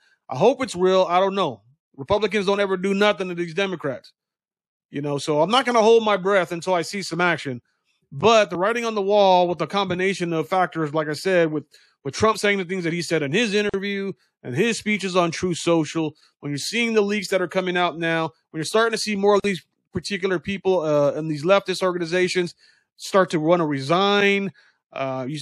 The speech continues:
you know, I mean, there just seems to be this kind of thing going on underneath the thing,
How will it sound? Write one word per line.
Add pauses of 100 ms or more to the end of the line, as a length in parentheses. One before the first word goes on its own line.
you
know, (280)
I
mean,
there
just
seems
to
be
this
kind
of
thing
going
on
underneath
the
thing,